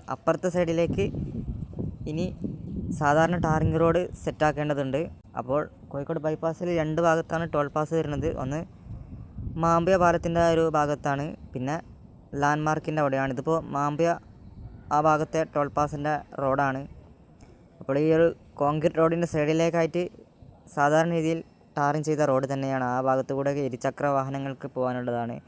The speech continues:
അപ്പോൾ ഈ ഒരു അഞ്ച് ലൈനിന് വേണ്ടിയാണ് ഇവിടെ കോൺക്രീറ്റ് റോഡ്. അഞ്ച് ലൈനായിരിക്കും ടോൾ ഗേറ്റ്. അപ്പുറത്തെ സൈഡിൽ കണ്ടില്ലേ, അവിടെ സാധാരണ രീതിയിലുള്ള റോഡ്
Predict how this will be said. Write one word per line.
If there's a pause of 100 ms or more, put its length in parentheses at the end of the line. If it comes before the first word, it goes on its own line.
(480)
അപ്പോൾ
ഈ
ഒരു
അഞ്ച്
ലൈനിന് (300)
വേണ്ടിയാണ്
ഇവിടെ (480)
കോൺക്രീറ്റ്
റോഡ്. (140)
അഞ്ച്
ലൈനായിരിക്കും (120)
ടോൾ (100)
ഗേറ്റ്. (440)
അപ്പുറത്തെ
സൈഡിൽ
കണ്ടില്ലേ,
അവിടെ (240)
സാധാരണ
രീതിയിലുള്ള (140)
റോഡ്